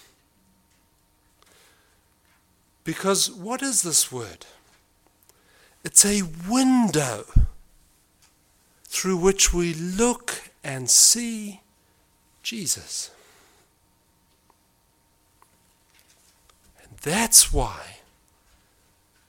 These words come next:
that's why we're starting the Essential One hundred Challenge.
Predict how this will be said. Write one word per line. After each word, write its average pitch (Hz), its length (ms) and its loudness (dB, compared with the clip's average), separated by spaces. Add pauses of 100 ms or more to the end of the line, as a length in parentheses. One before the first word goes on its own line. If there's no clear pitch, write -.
(160)
that's 175 640 2
why 135 460 -2 (100)
we're 120 160 -14
starting 127 720 -4 (1200)
the 139 100 -8
Essential 143 580 2
One 131 220 0
hundred 123 640 -8
Challenge. 113 680 -8